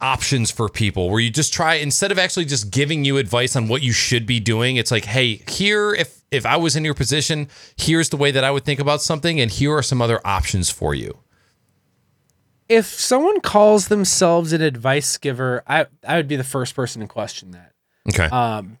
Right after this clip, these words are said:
Speaker 2: because the best coaches in my life, the people who have helped me the most, they're great at asking questions. Questions that make you think about yourself. And so, I, would I label myself as an advice giver? Not, not necessarily. Do I give that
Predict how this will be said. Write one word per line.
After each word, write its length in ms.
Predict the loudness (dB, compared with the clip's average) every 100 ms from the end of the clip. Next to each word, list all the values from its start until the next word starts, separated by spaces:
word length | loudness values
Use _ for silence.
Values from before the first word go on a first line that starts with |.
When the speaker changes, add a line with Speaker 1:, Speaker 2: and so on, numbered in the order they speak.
| -4
Speaker 2:
because 420 | -4 2 2 2
the 80 | 0
best 480 | -2 4 4 2 -4
coaches 680 | 0 0 0 -6 -6 -10 -8
in 120 | -6
my 200 | -2 0
life, 320 | 0 -2 -4
the 80 | -10
people 320 | -4 -2 0
who 60 | 0
have 100 | 0
helped 240 | -2 -4
me 80 | -2
the 80 | -2
most, 480 | -2 0 0 -4 _ _ _ _ -4
they're 100 | -4
great 340 | -2 2 2
at 140 | 2 -2
asking 460 | -2 -2 -4 -8 -10
questions. 760 | -10 -6 -6 -8 -14 -16 -16 _ _ _ _ _ _ -2
Questions 380 | 0 2 0 0
that 100 | 0
make 180 | -2
you 60 | -4
think 240 | -6 -6
about 220 | -6 -8 -10
yourself. 600 | -12 -10 -10 -10 -20 _ _ -20 _ _
And 160 | -6 -2
so, 480 | 4 4 4 2 -4 _ _ _ _ _ _ _ _ _ -18
I, 100 | -18 _ _ _ _ _
would 160 | -2 2
I 100 | 4
label 380 | 4 2 2 2
myself 400 | 0 0 -4 -4
as 100 | -4
an 100 | -4
advice 380 | -2 0 0
giver? 260 | 0 0 2
Not, 220 | 0 -4
not 460 | -6 -12 -6 -4 0
necessarily. 540 | -2 0 0 0 0
Do 160 | 0 4
I 100 | 2
give 300 | 2 -2 2
that 240 | 2 2